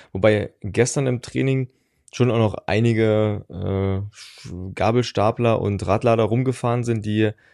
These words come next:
irgendwie wahl-, für mich wahllos, ich bin ja unwissend, für mich un-, wahllos irgendwelche Sachen hin und her gefahren haben. Aber das Stadion selber ist natürlich fertig, die Strecke passt, äh, soweit alles abgesperrt. Äh,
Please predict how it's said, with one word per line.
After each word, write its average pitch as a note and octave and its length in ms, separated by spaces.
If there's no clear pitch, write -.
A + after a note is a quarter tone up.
irgendwie G#2 400
wahl-, G2 320
für - 160
mich - 320
wahllos, A2 480
ich - 100
bin F#2 120
ja F2 100
unwissend, G#2+ 540
für - 140
mich A2+ 240
un-, F#2 520
wahllos G#2+ 300
irgendwelche G2 300
Sachen A#2 260
hin G#2+ 120
und F#2 80
her F#2+ 160
gefahren C#3+ 400
haben. D3+ 260
Aber G#2 140
das G2 120
Stadion G2 280
selber G2+ 260
ist F#2+ 80
natürlich G2 260
fertig, A2 280
die G2+ 80
Strecke A2+ 300
passt, G#2 460
äh, F#2+ 140
soweit G2+ 260
alles G#2 200
abgesperrt. G2 720
Äh, F#2 240